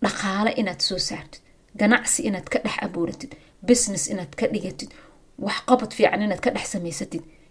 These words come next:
iyadana way kuu furan tahay. Boqolaal qof ayaa ka sameeya dhaqaalo. Aniga kula hadlaayo, markaan soo gelayo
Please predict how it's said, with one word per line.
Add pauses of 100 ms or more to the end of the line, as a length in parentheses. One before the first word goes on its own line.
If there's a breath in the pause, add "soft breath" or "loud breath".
(120)
iyadana (180)
way
kuu
furan
tahay. (240 soft breath)
Boqolaal
qof
ayaa
ka
sameeya (140)
dhaqaalo. (380)
Aniga
kula
hadlaayo, (680)
markaan
soo
gelayo